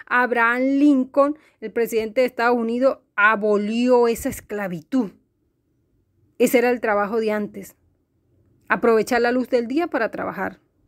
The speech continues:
Y a eso se le llamó esclavitud, hubo gente que murió, marchó para cambiar eso, para reducir las horas de trabajo. Y entonces resulta que ahora,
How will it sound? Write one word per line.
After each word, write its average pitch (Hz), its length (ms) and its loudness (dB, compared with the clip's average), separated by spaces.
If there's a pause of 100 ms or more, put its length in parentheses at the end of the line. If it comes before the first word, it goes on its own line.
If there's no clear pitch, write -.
(640)
Y 262 80 4
a 254 60 8
eso 277 140 2
se 311 140 2
le 277 140 4
llamó 226 240 -2
esclavitud, 240 560 -4
hubo 240 160 -6
gente 226 320 -8
que 220 100 -4
murió, 196 480 -2
marchó 220 560 0 (340)
para 208 260 -2
cambiar 196 440 -4
eso, 196 380 -6 (280)
para 214 220 4
reducir 214 460 0
las 247 180 -2
horas 240 240 0
de 240 140 -2
trabajo. 233 720 -2 (1700)
Y 269 160 6
entonces 294 480 4
resulta 294 540 0
que 285 140 0
ahora, 220 680 0